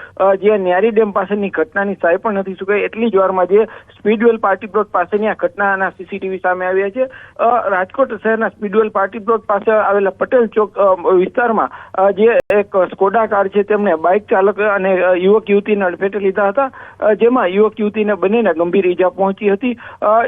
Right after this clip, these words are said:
યુવક, અ, ને જે છે પહેલા રાજકોટ સિવિલ હોસ્પિટલમાં એકસો આઠ મારફતે ખસેડવામાં આવ્યો હતો, ત્યારબાદ તેમને ખાનગી હોસ્પિટલમાં સારવાર માટે ખસેડવામાં આવ્યો હતો. યુવતીને પણ ગંભીર ઈજા પહોંચતા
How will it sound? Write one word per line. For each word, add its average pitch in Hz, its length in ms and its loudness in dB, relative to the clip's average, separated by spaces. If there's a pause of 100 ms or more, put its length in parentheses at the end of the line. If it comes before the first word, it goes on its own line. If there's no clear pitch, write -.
યુવક, 214 280 2
અ, 208 240 2
ને 202 260 0
જે 185 160 0
છે 220 120 0
પહેલા 208 260 2
રાજકોટ 175 340 -2
સિવિલ 208 280 -2
હોસ્પિટલમાં 202 760 -2
એકસો 185 280 0
આઠ 196 240 0
મારફતે 190 420 0
ખસેડવામાં 190 520 0
આવ્યો 196 180 2
હતો, 262 200 2
ત્યારબાદ 220 640 0
તેમને 208 260 -2
ખાનગી 196 340 -4
હોસ્પિટલમાં 208 520 0
સારવાર 190 320 0
માટે 190 240 -4
ખસેડવામાં 190 480 0
આવ્યો 196 180 2
હતો. 202 160 0
યુવતીને 214 460 0
પણ 214 200 2
ગંભીર 190 320 0
ઈજા 202 200 0
પહોંચતા 196 440 0